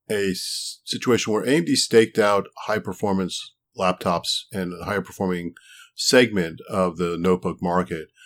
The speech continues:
And it doesn't really seem to be ready to go after the seven watt design, despite being in a seven nanometer process. It's, it's still a fairly small segment,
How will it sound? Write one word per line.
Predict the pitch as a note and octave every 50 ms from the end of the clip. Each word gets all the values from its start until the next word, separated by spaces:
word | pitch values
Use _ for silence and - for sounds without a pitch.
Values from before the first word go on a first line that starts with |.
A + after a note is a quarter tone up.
| - - - - - _
And | - A2+ A2 A2
it | F#2 -
doesn't | - D3 F3 E3+ D3
really | C3 B2+ B2 G#2+
seem | - A#2+ A2
to | G2+
be | F2+ G2+
ready | F2+ F2 G2+ F#2+ F#2+
to | F2 E2+
go | - F#2+ F2+ F2+
after | F2+ F#2+ F#2 - - F2+
the | E2 D#2
seven | - - G2+ F2+ F2+ F2+
watt | F2 D#2 D#2+ D#2+
design, | - D#2+ - E2 D#2+ D#2+ D#2+ -
despite | - D#2+ - - - - A2+ A#2 A2 G2 - _ _ _ - _ - - _ _ _ -
being | F2+ G2 F#2+ F#2+ F#2 F#2 F2+ F2+ F2 F2 -
in | - G#2+ F#2
a | F2 E2
seven | - - A#2 G#2 F2+ F#2 F2+
nanometer | F2 F2 F2 F2 E2+ F2 F2 F2 D#2 D#2 -
process. | - - F#2 F2 F2 F2 - - E2 C#2 - - - - _ _ - - - - - _ _ _ _ _ _ _
It's, | - - - - - -
it's | - D#3+ - -
still | - - - - - D#3 D#3 D3 C#3 -
a | - -
fairly | - - - A2+ A2+ A#2 A2+ A2 F#2+
small | - - - G2 F2+ F2+ G2 F#2+
segment, | - - A2+ G#2+ A2 A2+ A#2 A2+ A2 G#2 -